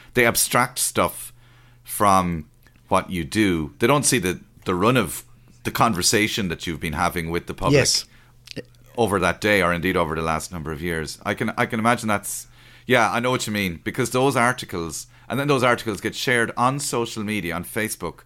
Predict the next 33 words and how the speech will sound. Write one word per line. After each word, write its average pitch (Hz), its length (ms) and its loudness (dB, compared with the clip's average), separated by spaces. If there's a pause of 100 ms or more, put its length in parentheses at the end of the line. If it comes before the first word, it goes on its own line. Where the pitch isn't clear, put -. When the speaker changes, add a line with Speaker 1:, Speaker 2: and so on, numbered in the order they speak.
(300)
Speaker 1:
for 113 160 -2
everybody 101 340 -2
to 95 100 -6
get 92 120 0
angry 87 540 -2 (380)
about, 76 480 -4 (500)
just - 220 -6
to 107 60 -8
drive 87 720 0
traffic - 600 -4 (720)
and 92 140 -4
engage, 87 540 -4
engagement 110 880 0
in 98 120 -2
inverted 87 420 -2
commas. 85 580 0 (440)
And 92 520 -2 (220)
all 127 240 8
it 123 100 6
is 120 220 2
is 87 140 0
a 87 80 2
mill. 87 360 2 (220)
Speaker 2:
And, 175 160 2
and 165 140 4
the 156 40 0
thing 208 160 2
about 190 200 6
it 160 60 6
is, 151 180 6
in 135 80 4
Ireland, 143 360 6
like, 117 300 -2